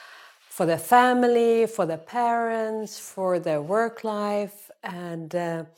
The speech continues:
so for me, it's, it's been an aim of, I think, my entire scientific career to help women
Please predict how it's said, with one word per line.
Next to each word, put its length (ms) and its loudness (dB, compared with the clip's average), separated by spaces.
so 360 -4
for 240 0
me, 300 0
it's, 920 -4
it's 600 -4
been 460 6
an 240 -2
aim 440 4
of, 560 -2
I 100 -2
think, 300 -6
my 180 -2
entire 480 -2
scientific 600 -8
career 480 4
to 240 -12
help 500 0
women 540 0